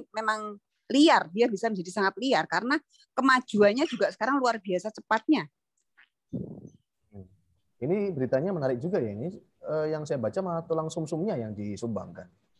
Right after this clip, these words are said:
Speaker 2: Tapi jodohnya tetap
Speaker 1: Bisa.
Speaker 2: hidup pada akhirnya, iya tetap hidup.
Speaker 1: Tergantung, makanya itu saya bilang apa yang di-,
Speaker 2: Ya, ya, betul,
Speaker 1: disum-,
Speaker 2: betul.
Speaker 1: sumbangkan.
Speaker 2: Cuma,
Speaker 1: Kalau,
Speaker 2: iya, betul.
Speaker 1: kalau jantungnya yang disumbangkan atau otaknya yang
Speaker 2: Ya.
Speaker 1: disumbangkan kan,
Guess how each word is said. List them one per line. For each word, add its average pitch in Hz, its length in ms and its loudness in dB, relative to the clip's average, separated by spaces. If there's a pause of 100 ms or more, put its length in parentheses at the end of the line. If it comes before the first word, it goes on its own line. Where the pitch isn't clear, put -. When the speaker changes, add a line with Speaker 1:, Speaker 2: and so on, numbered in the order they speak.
(1040)
Speaker 2:
Tapi 143 260 -2
jodohnya 143 380 2
tetap 349 160 4
Speaker 1:
Bisa. 226 100 8
Speaker 2:
hidup 339 160 0
pada 147 220 4
akhirnya, 147 420 -2
iya 131 140 -2
tetap 127 240 -4
hidup. 160 180 -6
Speaker 1:
Tergantung, 269 540 4
makanya 294 400 4
itu 220 160 -2
saya 262 160 2
bilang 262 240 -2
apa 262 160 -4
yang 240 100 -4
di-, 190 140 -12
Speaker 2:
Ya, 190 80 0
ya, 104 80 -2
betul, - 80 -2
Speaker 1:
disum-, 180 260 0
Speaker 2:
betul. - 320 -10
Speaker 1:
sumbangkan. 190 540 6
Speaker 2:
Cuma, 160 80 2
Speaker 1:
Kalau, 233 160 6 (340)
Speaker 2:
iya, 123 140 -8
betul. 104 120 -6
Speaker 1:
kalau 254 140 4
jantungnya 247 640 2
yang 269 160 0
disumbangkan 208 560 0
atau - 240 -2
otaknya 196 340 -4
yang 240 80 0
Speaker 2:
Ya. 202 60 -4
Speaker 1:
disumbangkan 202 360 -2
kan, 311 140 2